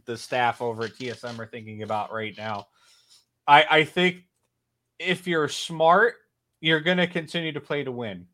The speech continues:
right? Like, obviously, 'cause you never know what, you know, freakish thing might happen. I mean, if we're only halfway through the season, like I said,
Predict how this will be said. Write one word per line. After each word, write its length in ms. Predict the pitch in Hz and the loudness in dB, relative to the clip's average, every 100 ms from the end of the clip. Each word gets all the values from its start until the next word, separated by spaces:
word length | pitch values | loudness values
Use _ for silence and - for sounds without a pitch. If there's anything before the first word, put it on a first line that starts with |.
| - | -2
right? 280 | 127 127 127 | 2 2 0
Like, 200 | 127 120 - | -6 -4 0
obviously, 800 | 131 113 117 101 - 101 98 - _ _ _ _ _ | 0 0 -8 -10 -12 -12 -12 -18 _ _ _ _ _
'cause 320 | 151 143 - 156 | -2 -2 -4 -6
you 160 | 156 | -2
never 260 | 165 160 170 | 2 2 2
know 200 | 156 156 | 2 2
what, 320 | 143 147 - _ | 2 0 0 _
you 140 | 147 | -4
know, 260 | 135 123 113 _ | 0 -2 -4 _
freakish 580 | - 170 156 147 - | -10 -8 -6 -6 -6
thing 240 | - 147 135 | -6 -6 -2
might 200 | 127 117 | -4 -2
happen. 420 | 120 113 120 117 | -2 -2 -4 -6
I 120 | 120 | -6
mean, 200 | 127 123 | -6 -6
if 100 | 123 - | -6 -2
we're 160 | 143 | 0
only 180 | 156 147 | 0 -2
halfway 440 | 135 135 131 135 127 | -2 -2 -2 -6 -6
through 220 | 131 123 | -8 -8
the 140 | 117 | -8
season, 420 | - 110 104 113 | -10 -12 -10 -8
like 240 | 117 127 131 | -6 -6 -4
I 100 | 113 | -8
said, 300 | - 104 | -6 -10